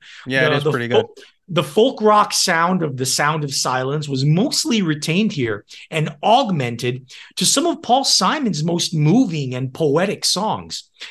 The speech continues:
Speaker 2: I Am a Rock, which was a massive single and hit number three on the Billboard
Speaker 1: Yep.
Speaker 2: Singles Chart, is an ode to loneliness that hits home with its subtle sense of despair. Loneliness is the overall arching theme on this album,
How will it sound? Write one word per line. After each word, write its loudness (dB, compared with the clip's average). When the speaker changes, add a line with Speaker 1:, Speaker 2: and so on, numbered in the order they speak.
Speaker 2:
I 2
Am 2
a 4
Rock, 2
which -6
was 0
a 2
massive -2
single 0
and -2
hit -4
number -2
three -4
on 0
the -4
Billboard 0
Speaker 1:
Yep. -6
Speaker 2:
Singles -8
Chart, -10
is 2
an 0
ode 6
to -2
loneliness 0
that -2
hits -4
home -2
with 0
its -2
subtle 0
sense -4
of -8
despair. -2
Loneliness 2
is -2
the -4
overall 4
arching -2
theme -2
on -2
this -4
album, -8